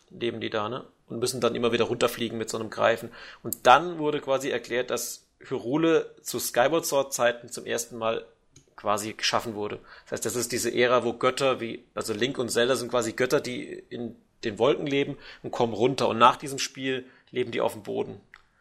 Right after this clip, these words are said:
Also, <laughs> das war jetzt mal so der Kurzabriss. Aber die erinn-, erinnern sich nicht immer an die Sachen, die in den anderen Spielen passiert sind. Und in Ocarina of Time gibt's anscheinend, das ich nie durchgespielt hab übrigens, obwohl das auch das,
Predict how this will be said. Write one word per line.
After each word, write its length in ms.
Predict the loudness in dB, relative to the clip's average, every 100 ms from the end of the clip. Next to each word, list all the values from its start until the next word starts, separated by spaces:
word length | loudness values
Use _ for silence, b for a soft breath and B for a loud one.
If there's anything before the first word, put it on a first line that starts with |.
| b
Also, 160 | -4 0 0 0
<laughs> 140 | -4
das 140 | 0 6
war 80 | 4
jetzt 100 | 4
mal 80 |
so 100 | -4
der 100 | -6 0
Kurzabriss. 580 | 0 0 -4 -4 -6 B B B B
Aber 240 | 2 4 4
die 140 | 0
erinn-, 180 | -6 -6 -4
erinnern 320 | -4 -2 -4
sich 180 | -6 -6
nicht 160 | -6
immer 180 | -2 0
an 100 | -2
die 320 | -4 -8 -10 _ _
Sachen, 340 | -4 -4 -2
die 60 | -4
in 80 | -2
den 80 | -2
anderen 180 | -2
Spielen 280 | -2 -4 -4
passiert 320 | -2 -2 -4
sind. 140 | -6 -6
Und 160 | -8
in 160 | -8 -6
Ocarina 440 | -2 2 2 4
of 140 | 0 0
Time 500 | 2 4 4 2 -6 b b b b b -8
gibt's 220 | 0 2
anscheinend, 400 | 4 2 0 0
das 80 | -6
ich 120 | -6
nie 120 | -2
durchgespielt 420 | 0 0 -4 -4
hab 60 | -4
übrigens, 360 | -6 -8 -10
obwohl 200 | -10 -8
das 80 | -6
auch 120 | -6
das, 260 | -8 -10